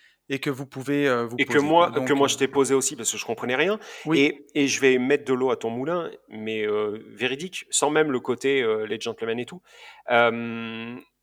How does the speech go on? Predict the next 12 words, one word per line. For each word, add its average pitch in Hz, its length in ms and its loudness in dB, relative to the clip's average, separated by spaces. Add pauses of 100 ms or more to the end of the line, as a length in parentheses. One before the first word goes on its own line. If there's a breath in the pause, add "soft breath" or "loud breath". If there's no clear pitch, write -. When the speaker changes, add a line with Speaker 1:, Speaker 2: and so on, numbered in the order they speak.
(400)
Speaker 2:
je - 140 -6
pense 175 220 -2
que - 80 -2
maintenant, 123 320 0
ça 127 160 0
va 120 80 0
être 117 240 -6
réellement 143 680 2
nécessaire. 127 500 -6
Tu - 120 -8
vois, 117 80 -2
tout - 120 -20